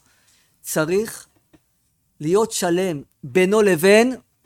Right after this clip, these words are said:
תודה רבה, אביעד, זה השני,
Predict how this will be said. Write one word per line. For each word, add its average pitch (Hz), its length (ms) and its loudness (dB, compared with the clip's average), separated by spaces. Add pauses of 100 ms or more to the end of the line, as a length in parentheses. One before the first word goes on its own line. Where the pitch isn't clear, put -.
(1300)
תודה 135 220 -6
רבה, 120 240 -6
אביעד, 131 240 -6
זה 127 60 -4
השני, 139 440 -2